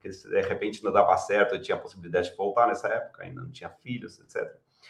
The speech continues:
E, e eu aceitei aquela, aquela proposta de uma empresa na época que se chamava de Global Collection, que depois foi comprada pela Ingênico, depois foi comprada pela Worldline, no, no nosso querido mercado de M and A, que é tanto, tão ativo aqui, ah, no mundo de pagamentos. Ahm,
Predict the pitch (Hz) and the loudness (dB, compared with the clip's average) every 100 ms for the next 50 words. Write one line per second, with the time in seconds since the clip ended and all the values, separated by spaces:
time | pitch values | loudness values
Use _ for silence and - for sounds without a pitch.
0 | - - - _ _ - 120 120 120 117 | -20 -20 -20 _ _ -8 -4 -2 -2 -2
1 | 123 147 160 151 147 143 139 131 127 117 | 6 6 6 2 8 8 8 4 8 10
2 | 107 101 95 95 - 98 - 107 107 - | 10 8 6 2 -2 -4 0 -2 0 -2
3 | 131 127 131 113 113 - 113 120 123 - | -2 -2 -2 0 0 0 4 4 2 -6
4 | 120 117 113 113 113 110 104 113 110 110 | -2 0 0 -4 -4 -2 4 6 6 6
5 | 117 85 - - 113 104 117 117 113 104 | 4 2 0 -12 -6 -4 0 -2 -2 -6
6 | 104 98 95 92 107 101 113 117 110 - | -4 0 2 2 0 -2 4 4 4 -2
7 | 87 - 98 92 - 92 92 90 85 95 | -8 -6 -8 -8 -6 0 0 2 0 0
8 | - 90 90 85 85 _ _ 87 - 90 | -4 -2 -2 -2 -6 _ _ -14 -12 -10
9 | 87 - - 95 95 90 87 90 85 95 | -10 -12 -16 -10 -4 -2 0 -2 -4 -4
10 | 87 82 87 87 - 87 87 87 76 - | -2 -2 -2 -8 -8 -6 -6 -10 -14 -14
11 | _ - 101 98 98 - 95 87 85 87 | _ -2 2 2 2 -4 2 2 2 -2
12 | 80 76 - _ - 76 76 85 85 80 | -6 -6 -14 _ -4 -2 -2 -2 -4 -4
13 | - 80 78 69 - - - _ _ - | -4 -4 -2 -6 -10 -18 -20 _ _ -20
14 | _ _ _ _ _ 107 104 101 101 95 | _ _ _ _ _ 4 8 8 6 -2
15 | - | -6